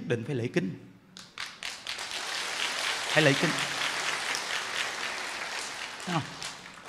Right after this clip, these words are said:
Đó. Thí dụ như giờ mình đi hát đi. Chương trình mình có một bài hát, tuyệt đối không hát bài thứ hai.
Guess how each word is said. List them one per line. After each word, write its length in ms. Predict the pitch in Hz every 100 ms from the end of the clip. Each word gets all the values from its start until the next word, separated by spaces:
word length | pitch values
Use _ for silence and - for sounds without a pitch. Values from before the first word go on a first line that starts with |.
| - - - -
Đó. 120 | 175 180 170 160
Thí 100 | 226
dụ 120 | 220
như 180 | 190 208
giờ 220 | 196 180
mình 180 | 156 156
đi 100 | 165
hát 220 | 175 202 -
đi. 80 | - - - - - - - - - - - - - - - - - -
Chương 160 | 214 190
trình 300 | 190 160 143
mình 180 | 160 147
có 80 | 185
một 140 | 180 139
bài 140 | 131
hát, 220 | 120 160 185 - - - - - - - - - -
tuyệt 220 | 214 208
đối 160 | 202 226
không 200 | 170 156
hát 120 | 190
bài 120 | 143 120
thứ 100 | 156
hai. 240 | 151 135